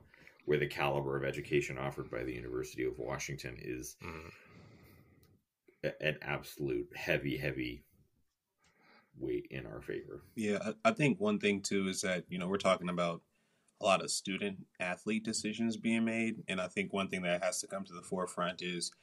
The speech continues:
Speaker 3: you know, sometimes, you know, kids just aren't gonna cut it at a specific level. And it's not that it's not the
Speaker 1: Yep.
Speaker 3: Pac-twelve level, it's a ten and two Pac-twelve team. It's a,
Speaker 2: Mm-hmm.
Speaker 3: um, N Y six caliber team.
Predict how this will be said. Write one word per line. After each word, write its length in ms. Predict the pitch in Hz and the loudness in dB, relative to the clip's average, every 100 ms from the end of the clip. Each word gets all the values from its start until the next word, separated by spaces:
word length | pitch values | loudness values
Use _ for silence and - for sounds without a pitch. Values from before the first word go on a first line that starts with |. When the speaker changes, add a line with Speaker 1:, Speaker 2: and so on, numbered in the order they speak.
| - _ _ | -20 _ _
Speaker 3:
you 60 | 95 | 0
know, 120 | - | 2
sometimes, 720 | - 113 120 120 101 - - | 4 6 8 8 8 2 -2
you 100 | - | -4
know, 160 | 76 82 | -4 -4
kids 340 | - 117 104 | -2 2 2
just 160 | - 101 | 2 2
aren't 180 | 104 92 | 2 2
gonna 180 | 87 82 | -4 -4
cut 200 | - 101 | -2 2
it 60 | 95 | 2
at 140 | 87 | 2
a 40 | |
specific 540 | 87 90 - 92 85 76 | -2 -6 -6 -6 -10 -8
level. 360 | 78 76 78 - - _ _ _ | -8 -8 -16 -18 -20 _ _ _
And 140 | - 95 | -2 -2
it's 140 | - | 0
not 240 | 117 101 98 | 2 2 2
that 120 | 95 | 0
it's 160 | - | 0
not 200 | 104 98 | 0 0
the 80 | - | 0
Speaker 1:
Yep. 80 | - | 0
Speaker 3:
Pac-twelve 540 | 92 90 - 104 104 101 | 0 0 0 2 2 2
level, 320 | 104 104 104 | 2 2 0
it's 160 | 107 - | -2 0
a 60 | - | -2
ten 260 | - 113 | 0 0
and 160 | 101 98 | 0 -2
two 200 | 104 92 | -4 -4
Pac-twelve 600 | - 90 - - 85 - | -2 -4 -4 -8 -8 -8
team. 360 | - 110 92 87 _ _ - | -6 -4 -4 -6 _ _ -2
It's 220 | 98 - | 0 2
a, 180 | 90 87 | 2 0
Speaker 2:
Mm-hmm. 320 | 87 95 98 - - | -2 -8 -10 -12 -6
Speaker 3:
um, 380 | - 87 90 - - - | -4 -4 -4 -6 -8 2
N 160 | 113 107 | 4 6
Y 200 | 104 98 | 6 4
six 380 | - 107 104 | 2 0 0
caliber 520 | - - 98 95 80 82 | -2 0 2 0 -6 -10
team. 460 | - 120 104 98 | -2 2 2 -2